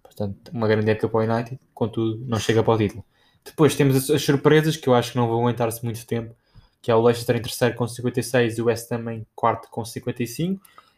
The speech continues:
e depois vem o Chelsea com cinquenta e quatro, ah, e o Liverpool Piscinas com cinquenta e dois, seguido, ah, depois do Tottenham com quarenta e nove. Tomás, City vai ser campeão, acho que pouca gente acredita aqui numa reviravolta histórica.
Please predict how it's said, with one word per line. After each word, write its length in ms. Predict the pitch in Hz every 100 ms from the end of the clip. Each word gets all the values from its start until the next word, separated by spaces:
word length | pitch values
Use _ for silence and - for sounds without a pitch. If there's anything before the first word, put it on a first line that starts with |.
| _
e 60 | 135
depois 220 | 147 135
vem 100 | 139
o 40 |
Chelsea 420 | 131 147 135 135 -
com 100 | 123
cinquenta 320 | - 123 120
e 40 |
quatro, 440 | 123 123 - 120 - _ _ _ 113
ah, 280 | 117 113 110
e 200 | 131 120
o 40 |
Liverpool 340 | 123 127 123 123
Piscinas 440 | - 127 120 117
com 200 | - 113
cinquenta 400 | 110 - 110 110
e 60 | 113
dois, 400 | 113 113 110 - _ _ _
seguido, 440 | - 131 123 107 _ _ -
ah, 120 | 113
depois 280 | - 123 113
do 100 | 110
Tottenham 340 | 104 107 104
com 140 | - 101
quarenta 240 | 104 98
e 40 |
nove. 140 | 95 92 _ _ _ _ _ _ _ _
Tomás, 560 | 143 151 160 - - _ _ - _ _ _ _ _ _ _ _ _
City 340 | - 127 127
vai 180 | 131 120
ser 160 | - 123
campeão, 520 | 127 135 135 147 131
acho 280 | 110 120 -
que 200 | 110 110
pouca 320 | - 113 113
gente 300 | 107 117 110
acredita 580 | 110 113 113 110 110 107 - _
aqui 200 | 110 -
numa 180 | 110 110
reviravolta 560 | 104 113 110 107 110 107
histórica. 520 | - 123 135 143